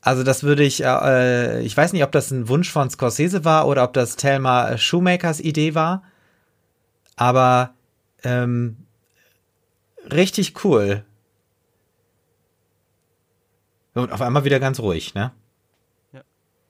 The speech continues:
Speaker 2: Will man gar nicht meinen, dass da die
Speaker 1: Äh, ja.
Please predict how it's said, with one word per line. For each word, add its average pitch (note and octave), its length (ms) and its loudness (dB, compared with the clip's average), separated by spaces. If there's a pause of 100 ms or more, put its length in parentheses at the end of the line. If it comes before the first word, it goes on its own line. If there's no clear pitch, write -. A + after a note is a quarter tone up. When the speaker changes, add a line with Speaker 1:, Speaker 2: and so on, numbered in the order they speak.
(1200)
Speaker 2:
Will B2 120 -8
man A#2+ 160 -8
gar A#2+ 100 -2
nicht B2 140 -4
meinen, B2 300 -2
dass A#2 200 -8
da A#2+ 160 0
die A#2 380 -4
Speaker 1:
Äh, - 300 -2
ja. C3+ 120 2